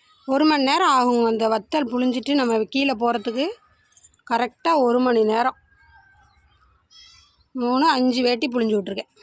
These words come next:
இது இப்போ நேத்து போட்ட வத்தல், இப்போ இதை தண்ணி தெளித்து இப்போ எடுத்துடலாம். ஒரு சூடு போட்டு கா-, மறுநாள் காலையில ஒரு சூடு போட்டு இதை தண்ணி தெளித்து இப்போ நம்ம எடுத்துருவோம். இது வந்து நேத்து போட்ட வெங்காய வத்தல், கிள்ளு வத்தல்னு சொல்லுவோம்ல,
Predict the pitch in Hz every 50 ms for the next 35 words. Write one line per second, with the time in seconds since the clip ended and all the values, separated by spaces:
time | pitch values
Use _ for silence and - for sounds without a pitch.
0 | - _ _ _ _ _ _ _ _ _ _ _ _ _ _ - - - _ _
1 | _ _ - 294 277 285 233 285 269 269 269 294 311 254 320 247 277 285 294 294
2 | 320 285 269 240 - - 302 349 415 466 415 - 233 - 285 269 262 254 226 262
3 | 254 262 277 302 285 302 277 254 233 - 330 262 294 254 247 240 233 - - 294
4 | 269 240 - - - _ _ _ _ _ _ _ _ _ _ _ - - 247 240
5 | 233 240 233 240 - 285 302 339 330 285 277 277 269 294 285 277 262 254 247 240
6 | 240 240 240 240 247 247 269 277 262 269 254 240 240 240 247 262 277 269 254 247
7 | 233 - 269 269 269 269 247 247 240 220 311 349 359 311 262 220 247 226 226 240
8 | 254 247 247 233 101 - 254 - 269 247 110 107 104 104 104 104 - 127 117 113
9 | 101 - - - - - - - - - _ _ _ _ _ - - _ _ _
10 | _ _ _ _ _ _ _ _ _ _ _ _ - 262 262 277 294 294 285 285
11 | 320 311 285 285 285 294 - 294 226 269 262 262 339 330 320 302 277 254 240 226
12 | 240 240 254 254 285 285 277 277 247 240 214 - 226 233 233 - 269 269 285 294
13 | 294 269 226 - 262 247 247 233 - 247 226 226 226 226 220 220 233